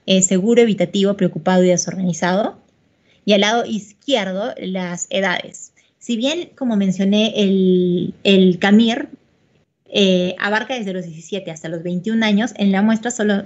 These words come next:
se encontraron al, eh, estudiantes de entre diecisiete y diecinueve años.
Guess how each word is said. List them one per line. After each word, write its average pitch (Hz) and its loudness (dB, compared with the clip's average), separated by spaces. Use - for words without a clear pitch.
se - -2
encontraron 202 6
al, 196 0
eh, 170 -2
estudiantes 202 2
de 190 2
entre 185 2
diecisiete 180 2
y 180 0
diecinueve 175 2
años. - -8